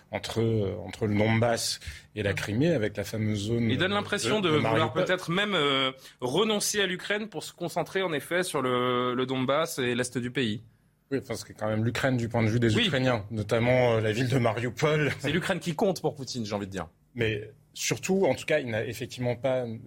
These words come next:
Speaker 1: dé-, ni déclaré la guerre et encore moins la mobilisation, euh, générale. Mais en creux, on voit mal comment il peut véritablement reprendre la main d'un point de vue militaire dans les zones concernées.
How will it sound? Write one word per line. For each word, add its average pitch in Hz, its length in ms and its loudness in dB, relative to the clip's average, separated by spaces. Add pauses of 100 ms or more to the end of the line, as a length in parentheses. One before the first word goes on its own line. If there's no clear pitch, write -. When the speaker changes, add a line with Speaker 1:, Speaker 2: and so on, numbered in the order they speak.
Speaker 1:
dé-, 107 240 -8
ni 139 260 4
déclaré 127 340 0
la 117 120 -2
guerre 120 320 0
et 110 80 0
encore 113 260 -2
moins 123 220 2
la 110 80 2
mobilisation, 110 880 -4 (160)
euh, 101 100 -12 (640)
générale. 113 760 -2 (220)
Mais 110 320 -2 (380)
en 117 180 2
creux, 175 460 4 (300)
on 113 60 -2
voit 110 300 2
mal 156 440 2
comment 143 560 4
il 110 200 -10
peut 156 260 0 (220)
véritablement 123 720 2
reprendre 139 580 2
la 117 140 2
main 139 240 0 (300)
d'un 107 100 -4
point 117 160 -4
de 120 60 0
vue 113 160 2
militaire 147 600 4
dans 120 140 0
les 113 80 0
zones 131 260 2
concernées. 135 520 0